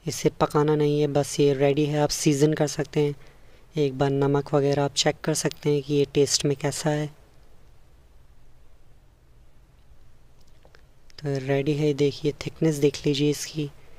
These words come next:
Consistency इतनी होनी चाहिए। आइए, टिक्कियाँ बनाते हैं। ऑयल डाला है pan में, ऑयल और घी हम mix करेंगे और इसके बाद ये घी डाला है।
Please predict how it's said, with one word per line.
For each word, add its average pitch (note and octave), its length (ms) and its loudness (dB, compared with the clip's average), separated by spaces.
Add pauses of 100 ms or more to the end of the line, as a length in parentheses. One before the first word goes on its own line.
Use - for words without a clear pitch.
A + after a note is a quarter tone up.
(400)
Consistency C#3+ 840 0
इतनी D#3 280 2
होनी D3 220 4
चाहिए। C#3+ 360 0 (420)
आइए, D3 220 2
टिक्कियाँ D3 420 2
बनाते D3 340 0
हैं। D#3 80 2
ऑयल C#3+ 260 4
डाला D3 260 2
है D3+ 140 -2
pan C#3+ 240 0
में, D#3 260 -2 (800)
ऑयल D3 260 2
और D3 140 4
घी D3+ 260 -2
हम D3 260 0 (340)
mix D3 240 -2
करेंगे D3 480 0 (640)
और C#3+ 140 -2
इसके - 260 -2
बाद C#3+ 240 4
ये D3 80 6
घी C#3 180 2
डाला D3 260 4
है। D3+ 160 -4